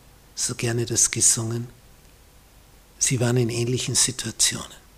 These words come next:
Dass der Arme Recht kriegt, der Unterdrückte herausgehoben wird. Es hat ihnen Kraft gegeben, das nachzubeten,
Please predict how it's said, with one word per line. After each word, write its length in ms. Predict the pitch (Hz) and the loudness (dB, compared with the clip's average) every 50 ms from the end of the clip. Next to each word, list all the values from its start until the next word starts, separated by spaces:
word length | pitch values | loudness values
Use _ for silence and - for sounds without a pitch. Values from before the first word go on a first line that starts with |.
| - - - - - - - - - - - - - - - - - - - - - - - - - - - - - - - - - - - - - - - - - - - - - - - - - - - - - - - - - - - - - - - - - - - - - - - - - - | -20 -20 -20 -20 -20 -20 -20 -20 -20 -20 -20 -20 -20 -20 -20 -20 -20 -20 -20 -20 -20 -20 -20 -20 -20 -20 -20 -20 -20 -20 -20 -20 -20 -20 -20 -20 -20 -20 -20 -20 -20 -20 -20 -20 -20 -20 -20 -20 -20 -20 -20 -20 -20 -20 -20 -20 -20 -20 -20 -20 -20 -20 -20 -20 -20 -20 -20 -20 -20 -20 -20 -20 -14 -6
Dass 180 | - - - - | 0 2 2 4
der 260 | - 107 - - - | 2 0 -2 0 2
Arme 320 | 123 127 113 113 117 98 - | 2 2 2 0 -2 -4 -2
Recht 400 | - 78 - - - - - - | -4 -4 -4 -4 -6 -8 -8 -8
kriegt, 380 | - - 90 - - - - - | -6 -6 -6 -6 -6 -10 -8 -6
der 140 | - - - | -6 -4 -4
Unterdrückte 880 | 131 - - 139 127 - - - 151 139 - - - - - - - - - - - - - - - - - - - - - - - - - - | -6 -4 -4 -4 -2 0 4 4 4 4 2 0 -4 -4 -4 -6 -10 -12 -12 -20 -20 -20 -20 -20 -20 -20 -20 -20 -20 -20 -20 -20 -20 -20 -16 -8
herausgehoben 840 | - 131 123 - 110 110 110 - - - 117 110 - - 113 - - - - | -4 -2 -2 0 0 0 0 0 -2 -2 -2 -6 -6 -8 -12 -14 -16 -18 -16
wird. 320 | - - - - - - - - - - - - - - - - - - - - - - - - | -16 -16 -14 -16 -18 -18 -18 -20 -20 -20 -20 -20 -20 -20 -20 -20 -20 -20 -20 -20 -20 -20 -12 0
Es 160 | - - - | 6 6 6
hat 160 | 151 131 - | 8 8 6
ihnen 280 | 139 135 131 127 127 127 | 6 6 6 6 4 4
Kraft 460 | - 143 143 143 - - - - - | 4 4 4 4 4 2 -4 -4 -2
gegeben, 560 | - 135 120 - 131 127 127 127 127 123 123 - - | -2 -2 0 4 6 6 6 6 4 2 0 -2 0
das 180 | 131 - - | 2 2 2
nachzubeten, 1120 | 123 113 117 127 127 127 - - - - - 113 - - 95 78 - - - - - - | 2 4 4 4 4 2 2 2 2 2 2 0 -4 -8 -8 -8 -8 -10 -12 -20 -20 -20